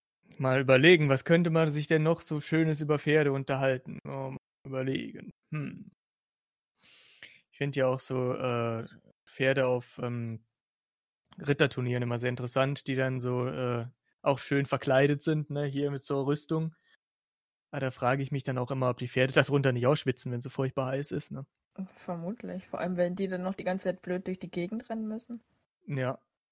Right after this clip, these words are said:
Speaker 1: Das denke ich mir. Also da, das ist wahrscheinlich auch nicht unbedingt so ein Spaß <clears throat> für die. Zumal, ähm,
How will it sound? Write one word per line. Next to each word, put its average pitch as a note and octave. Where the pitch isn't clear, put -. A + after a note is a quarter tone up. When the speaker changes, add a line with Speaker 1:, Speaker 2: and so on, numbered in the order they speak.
Speaker 1:
Das -
denke C3+
ich A#2+
mir. A#2
Also A2+
da, B2+
das C3
ist -
wahrscheinlich C3
auch C3
nicht B2+
unbedingt B2+
so -
ein C3
Spaß -
<clears throat> G3+
für C3+
die. C#3+
Zumal, B2
ähm, A#2+